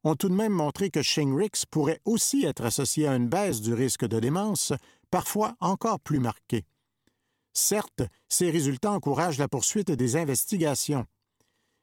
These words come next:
mais ils nécessitent une validation rigoureuse par des essais cliniques contrôlés. C'est précisément ce que réclame Pascal Geltsetzer, qui plaide pour la mise en place rapide d'un essai randomisé.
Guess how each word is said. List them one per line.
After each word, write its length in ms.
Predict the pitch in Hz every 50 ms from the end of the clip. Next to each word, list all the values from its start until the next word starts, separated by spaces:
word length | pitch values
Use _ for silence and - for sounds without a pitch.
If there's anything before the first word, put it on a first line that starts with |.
| _ _ _
mais 260 | 135 143 175 214 214 165
ils 140 | 175 156 147
nécessitent 520 | 147 131 - - 143 120 - 208 214 -
une 120 | 185 139 123
validation 580 | 135 135 131 135 131 135 123 - - 151 139
rigoureuse 640 | 135 165 202 185 165 151 139 131 180 208 208 175 -
par 140 | - 147 127
des 200 | 131 135 117 127
essais 220 | 123 - - 180
cliniques 340 | - - 147 143 190 208 - _
contrôlés. 580 | - 196 185 - 147 147 151 135 127 127 107 - _ _ _ _ _ _ _ _ _ _ _ _ _ _ _ -
C'est 220 | - - 143 131
précisément 640 | - 107 117 101 - 139 110 127 139 131 165 202 202
ce 140 | - - 139
que 120 | - 131
réclame 540 | 123 113 127 120 - 180 185 190 185 170 151
Pascal 640 | - - 156 139 - - - 185 180 185 185 170 143 117
Geltsetzer, 800 | 151 170 170 160 - 165 156 123 127 139 151 156 147 131 110 92 - _ _ _ _ _ _
qui 120 | - 185
plaide 380 | - - 135 147 170 185 160 135
pour 160 | - 147 135
la 140 | 135 131 127
mise 240 | 135 165 185 156 151
en 140 | 139 131
place 340 | - 139 147 165 165 - -
rapide 580 | 151 135 147 190 175 - 202 190 143 117 117 107
d'un 240 | 107 117 117 117 123
essai 300 | 127 117 - - 196 190
randomisé. 600 | 170 165 147 170 185 175 160 135 123 143 117